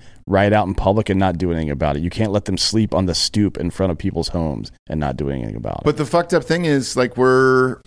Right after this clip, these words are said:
Speaker 2: eighteen days away from midterms here at this point. They'll vote for the same people. Newsom will win again.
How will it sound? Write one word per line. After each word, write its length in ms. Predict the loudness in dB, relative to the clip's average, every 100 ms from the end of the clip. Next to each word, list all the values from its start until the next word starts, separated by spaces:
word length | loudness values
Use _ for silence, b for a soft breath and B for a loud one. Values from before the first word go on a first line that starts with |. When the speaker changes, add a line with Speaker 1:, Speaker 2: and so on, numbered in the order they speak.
| -2
Speaker 2:
eighteen 400 | -2 0 0 2
days 180 | 4 4
away 280 | 4 4 2
from 200 | 0 0
midterms 420 | 0 0 0 0
here 200 | 0 -2
at 100 | -2
this 120 | -4 -2
point. 400 | 0 0 -2 0
They'll 160 | 0
vote 320 | 0 0 -2
for 80 | -4
the 80 | -6
same 240 | -2 -2
people. 340 | 0 -2 -4 -6 _ b b _
Newsom 400 | 2 2 4 2
will 120 | 4 4
win 180 | 4
again. 360 | 4 2 0 -2